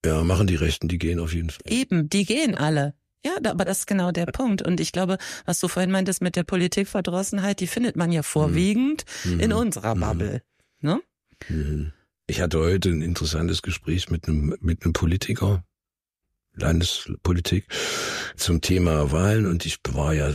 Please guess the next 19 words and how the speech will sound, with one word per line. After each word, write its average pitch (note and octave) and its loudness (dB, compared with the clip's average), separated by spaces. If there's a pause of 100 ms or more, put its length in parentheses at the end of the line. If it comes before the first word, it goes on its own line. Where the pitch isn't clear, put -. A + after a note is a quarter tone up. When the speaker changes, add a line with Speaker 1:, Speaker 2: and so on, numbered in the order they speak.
(100)
Speaker 1:
basserstaunt, E2+ 0
dass - -2
zum C#2+ 0
Beispiel D#2+ 0
der D2 0
Dritte C#2+ -2
Weg D2+ 2
jetzt - -2
in F#2 2
die F#2 2
Kommunen G2 4
einzieht, C#2 2
Speaker 2:
Oh B1+ -2
Gott. F2+ 0 (260)
Speaker 1:
ne? C3 2
Speaker 2:
Ja, A2+ 0 (120)
okay. - -2 (100)
Speaker 1:
In D#2 0
Sachsen, D#2 -2